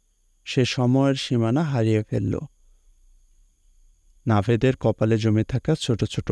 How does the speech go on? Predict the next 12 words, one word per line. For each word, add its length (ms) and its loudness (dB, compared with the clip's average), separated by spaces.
ঘামের 360 0
বিন্দু, 320 -6
তার 220 4
মনোযোগী 520 2
দৃষ্টি 600 -2
আর 180 0
হাতের 480 0
লেখার 420 -2
ছন্দ, 600 0
সব 340 0
কিছু 280 -2
মিলিয়ে 400 2